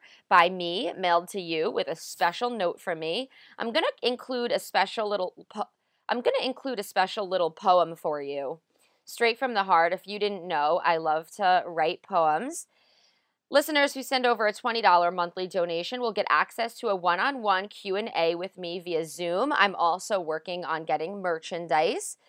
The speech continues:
so you can be sure that you'll get some of that swag as well.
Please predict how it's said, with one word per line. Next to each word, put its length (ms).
so 440
you 180
can 160
be 100
sure 380
that 120
you'll 180
get 180
some 180
of 140
that 320
swag 640
as 340
well. 360